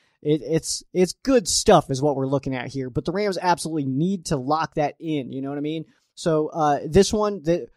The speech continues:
we're gonna see a lot in this one. The game planning is gonna be very important. What did Brandon Staley see from that first game that makes him and all of us and all the players know that we can stop this offense? Even though it's not Jimmy Garoppolo,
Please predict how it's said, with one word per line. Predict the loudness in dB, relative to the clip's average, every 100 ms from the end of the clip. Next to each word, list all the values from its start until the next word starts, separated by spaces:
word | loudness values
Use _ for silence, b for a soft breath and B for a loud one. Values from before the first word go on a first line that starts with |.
| _
we're | 0
gonna | 0 0
see | -2 0
a |
lot | 2 2 0
in |
this | -4 -4
one. | -6
The | -4
game | -2 -2 -2
planning | -6 -8 -8 -10
is | -8 -6
gonna | -6 -6
be | -4
very | -4 -2
important. | -4 -4 -6 -8
What | 0 0 0 -6
did | -2 0 -2 -6 -18 _
Brandon | -4 -4 -6 -10
Staley | -6 -6 -4 -6
see | -6 -6 -6
from | -4 -4
that | -4
first | -8 -6 -6 -8 -4
game | -4 -2 -6 -10 _ _ -2
that | 0
makes | 0 -2 -2
him | 0 2 2 -2 -8 _ -4
and | 4
all | 6 6
of | 6
us | 4 4
and | 0
all | 0 0
the |
players | -2 0 2 2 0
know | 4 4 6 2 0
that | -4
we | -6 -8
can | -8 -10 -12 -14
stop | -10 -8 -4 -4 -4 -6
this | -6 -2
offense? | -2 -4 -8 -12 -14
Even | -10 -8 -6
though | -6
it's | -6
not | -6 -8
Jimmy | -8 -10
Garoppolo, | -4 -2 -2 -2 -6